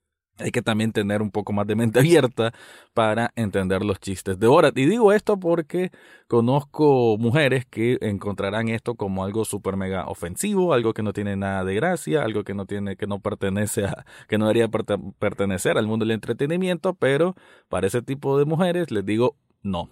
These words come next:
abran su mente, esto sí tiene una crítica social, esto sí tiene un trasfondo, esto sí está hecho con inteligencia y con responsabilidad,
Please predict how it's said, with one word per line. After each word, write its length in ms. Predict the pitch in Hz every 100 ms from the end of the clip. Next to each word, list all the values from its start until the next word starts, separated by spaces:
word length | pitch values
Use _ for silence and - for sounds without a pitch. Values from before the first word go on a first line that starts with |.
| -
abran 320 | 101 104 104
su 100 | 92
mente, 420 | 104 151 - -
esto 320 | 107 113 - 92
sí 260 | - 190
tiene 480 | - 104 107 104 113
una 240 | 95 95 95
crítica 440 | 95 92 92 90
social, 300 | 87 85 123
esto 200 | 110 113
sí 200 | - 190
tiene 300 | 190 123 110
un 60 | 101
trasfondo, 640 | 95 - - 113 107 110
esto 240 | 107 101 98
sí 140 | 208
está 240 | 233 117 120
hecho 200 | 123 113
con 180 | 110
inteligencia 540 | 110 104 101 101 127 107
y 40 |
con 120 | 117
responsabilidad, 800 | 117 113 127 139 139 165 151 156